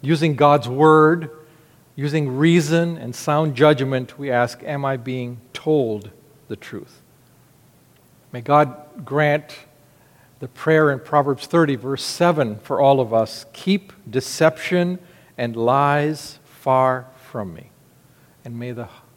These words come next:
Spirit of God, the Spirit of truth, keep you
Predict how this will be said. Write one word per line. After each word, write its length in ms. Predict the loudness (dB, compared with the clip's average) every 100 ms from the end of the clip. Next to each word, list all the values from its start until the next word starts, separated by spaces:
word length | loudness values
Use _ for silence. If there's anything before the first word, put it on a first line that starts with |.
| _ _
Spirit 440 | -18 -6 2 2 2
of 80 |
God, 280 | -4 -8 -8
the 180 | -12 -14 -16 _ _
Spirit 480 | -14 0 4 4 2
of 160 | -4
truth, 680 | -10 -2 2 2 2 -6 -20 _ _ _ _
keep 280 | _ -10 -4
you 300 | -2 -2 -4